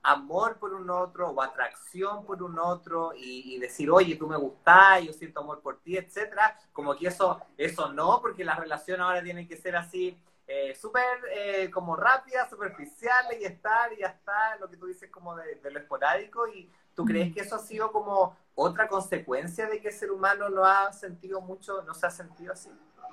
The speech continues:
Speaker 2: Totalmente, porque tiene mucho miedo, pues, o sea, si ya el, la palabra compromiso, Nico, <laughs> va a ser una, una cosa muy heavy,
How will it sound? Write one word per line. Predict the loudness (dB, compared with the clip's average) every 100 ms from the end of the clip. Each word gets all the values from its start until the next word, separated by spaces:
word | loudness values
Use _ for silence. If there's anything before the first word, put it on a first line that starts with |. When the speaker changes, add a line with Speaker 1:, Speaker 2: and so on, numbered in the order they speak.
| -20 2
Speaker 2:
Totalmente, | 4 10 12 12 12 12 10 6 4 6
porque | 6 6 8
tiene | 10 12
mucho | 10 10 10
miedo, | 12 12 12 12 10 6
pues, | 2
o |
sea, | 4 2
si | 2 2
ya | 8 10 12 10
el, | 8 2 -4 _ _ _
la | 8 10
palabra | 10 8 6 6 4 4
compromiso, | 2 0 0 -2 0 -2 -4 -6 -4
Nico, | -2 -2 -2 -2 -6 _ _ _ _
<laughs> | 4 4 2
va |
a |
ser | 6 8 8
una, | 4 0 -4
una | -6 -4 -4
cosa | -4 -6
muy | -6 -8
heavy, | -6 -4 -4